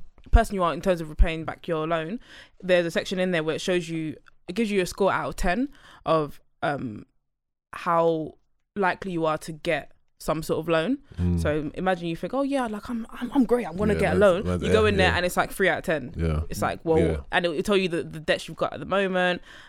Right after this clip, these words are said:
Speaker 1: um, and if you've missed any, like, payments or whatever, it will break it all down so you can see, "Oh, okay, this is why my score's low," and it gives you tips as well to help you increase your score.
Speaker 2: It's interesting 'cause, um,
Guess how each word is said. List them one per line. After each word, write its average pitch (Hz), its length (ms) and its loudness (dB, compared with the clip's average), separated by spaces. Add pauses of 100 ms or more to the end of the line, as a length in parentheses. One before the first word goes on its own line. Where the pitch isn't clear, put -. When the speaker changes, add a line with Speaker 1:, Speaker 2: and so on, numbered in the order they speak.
Speaker 1:
um, 143 480 -2 (120)
and 165 160 -2
if - 120 -6
you've 170 120 -6
missed 170 200 -6
any, 156 100 -6
like, 143 200 -6 (220)
payments 190 320 0
or 185 40 -4
whatever, 165 200 2
it 127 40 0
will 160 60 -2
break 196 220 2
it - 40 -8
all 208 160 -2
down 175 300 2
so - 120 -10
you 160 100 -6
can 165 120 -6
see, 170 200 -4
"Oh, 277 420 0
okay, 180 240 0
this 190 240 -4
is 175 100 -8
why 160 320 2
my 147 220 -6
score's 156 260 -4
low," 151 220 -2
and 147 100 -6
it - 100 -14 (220)
gives 196 140 -2
you 170 40 -2
tips - 200 -4
as 156 100 -10
well 156 180 0
to 139 300 -6
help 165 240 -10
you 143 80 -4
increase 143 260 -10
your 147 80 -10
score. 147 280 -10 (380)
Speaker 2:
It's 107 120 -6
interesting 110 500 0
'cause, 90 320 -4
um, 95 400 0